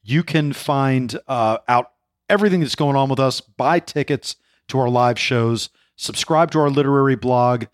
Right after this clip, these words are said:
follow our podcast. Like, literally everything's there on the website. But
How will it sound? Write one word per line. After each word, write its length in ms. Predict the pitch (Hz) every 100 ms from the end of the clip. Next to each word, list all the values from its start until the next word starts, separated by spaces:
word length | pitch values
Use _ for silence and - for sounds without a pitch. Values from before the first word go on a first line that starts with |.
| _ _ _ _ -
follow 280 | 165 175
our 120 | 160 143
podcast. 760 | 135 123 117 120 113 110 - -
Like, 240 | 143 120
literally 400 | 139 139 139 156
everything's 400 | 123 127 120 101
there 160 | 117 110
on 60 |
the 80 | 107
website. 460 | 107 104 - 87 - _ _ _ _ -
But 360 | 151 170 -